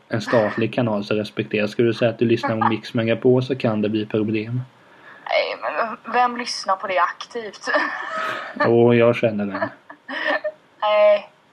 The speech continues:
Speaker 1: Trist att åka bil så här bara med den här personen.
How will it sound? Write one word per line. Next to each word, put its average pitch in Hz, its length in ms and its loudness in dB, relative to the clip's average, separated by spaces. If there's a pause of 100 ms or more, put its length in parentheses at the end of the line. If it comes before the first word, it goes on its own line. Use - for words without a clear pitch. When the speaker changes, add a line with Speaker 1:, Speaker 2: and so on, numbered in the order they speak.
Speaker 1:
Trist 123 380 4
att 135 60 8
åka 120 260 4
bil 117 400 6
så 127 80 4
här 117 160 6
bara 110 300 4
med 113 320 2
den 131 100 2
här 110 120 4
personen. 113 400 -2